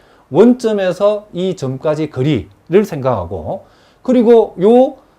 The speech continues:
원점에서 이 P까지 이루어진 요 반직선이 X축과 이루는 각을 우리가 읽어주자, 이런 얘기를 합니다. 자, 무슨 말이겠죠? 그러면 이제 우리가 한번 생각해 봅시다. 자, 요 각을 우리가,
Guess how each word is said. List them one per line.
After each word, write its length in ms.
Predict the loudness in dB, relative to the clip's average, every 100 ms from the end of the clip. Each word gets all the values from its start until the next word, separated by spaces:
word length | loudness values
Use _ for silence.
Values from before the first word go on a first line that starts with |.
| _
원점에서 920 | 0 0 2 -2 0 -2 -2 -4 -4 -10 _ _
이 100 | -12
P까지 420 | -10 -8 -2 -2 0
이루어진 420 | 2 2 0 0
요 200 | 0 0
반직선이 840 | -4 -4 -4 -6 -8 -6 -6 -6
X축과 640 | -8 -6 -10 -8 -6 -4
이루는 580 | -4 -4 -6 -4 -6 -8
각을 420 | -10 -8 0 0
우리가 280 | 0 -2 -4
읽어주자, 580 | -4 -6 -6 -6 -10 -10
이런 200 | -4 -4
얘기를 200 | -4 -10
합니다. 300 | -14 -16 -18 _ _ _ _ _ _ _ _ _ _
자, 120 | -6
무슨 220 | -2 2
말이겠죠? 480 | 2 0 -2 -6 -12 -18 _ _ _
그러면 320 | 0 2 4 4
이제 160 | 2
우리가 240 | 0 0 -2
한번 160 | -4
생각해 280 | -2 0 0
봅시다. 320 | 0 -10 -12 -12 -12 -16 _ _ _ _ _ _
자, 180 | -2 0
요 440 | 4 6 6 6 2
각을 680 | -2 -2 0 2 2 0 -4
우리가, 600 | -2 -2 0 0 -2